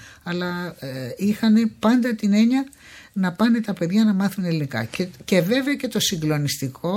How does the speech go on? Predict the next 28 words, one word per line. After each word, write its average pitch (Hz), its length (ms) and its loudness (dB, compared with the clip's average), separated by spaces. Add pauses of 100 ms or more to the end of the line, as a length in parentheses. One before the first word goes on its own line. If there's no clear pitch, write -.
(200)
είναι 220 200 4
από 170 200 -4
μια 180 220 0
άλλη 190 180 2
κυρία, 131 600 -4 (480)
ότι 170 640 0 (380)
ενώ 151 400 2
στο 214 160 0
γερμανικό 170 600 0
σχολείο 147 500 0
όταν 135 300 -2
πήγαινε 127 600 -2 (220)
αισθανόταν 143 600 -2
καλά 139 480 0
και 123 540 -2
συγκροτημένα 131 840 -2
και 117 120 -8
τα 110 160 -8
λοιπά, 185 380 -6 (340)
ότι 175 380 -2
το, 135 600 -2
οι 143 100 -2
δάσκαλοι 160 540 -2
στα 135 160 -6
ελληνικά 131 400 -2
σχολεία 180 640 -2
ήταν 247 340 -4 (300)
άλλαντάλλον. 202 640 -2